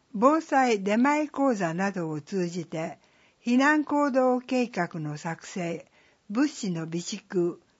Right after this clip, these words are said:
連絡手段の確保等についての啓発を行っていきます。合わせて分散備蓄の推進、支援、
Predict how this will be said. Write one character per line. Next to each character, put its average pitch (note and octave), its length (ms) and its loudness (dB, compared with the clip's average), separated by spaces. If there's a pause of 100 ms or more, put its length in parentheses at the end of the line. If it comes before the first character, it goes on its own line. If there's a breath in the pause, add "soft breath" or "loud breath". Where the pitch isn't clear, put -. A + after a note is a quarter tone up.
(140)
連 D#4 240 6
絡 D#4 340 -2
手 C#4+ 140 -2
段 G3+ 240 0
の E3+ 340 -8
確 C#4 340 0
保 F3+ 260 -2
等 C4+ 300 0
に E3+ 200 -4
つ - 140 -6
い G#3+ 100 -2
て E3 160 -6
の E3 340 -8
啓 C#4+ 260 0
発 B3+ 340 -2
を F#3+ 280 0
行 B3+ 140 -4 (140)
っ A3+ 100 -8
て G#3 180 -4
い F#3 80 -4
き F#3 160 -10
ま E3+ 200 -6
す。 - 240 -20 (840)
合 G#3+ 140 8
わ C#4+ 140 8
せ - 160 -2
て - 400 -4
分 C4+ 260 2
散 C4 320 0
備 B3 140 -2
蓄 G3+ 300 -6
の D#3 180 -4
推 G3+ 260 -6
進、 F3+ 460 -6 (580 soft breath)
支 B3 120 4
援、 A#3+ 420 4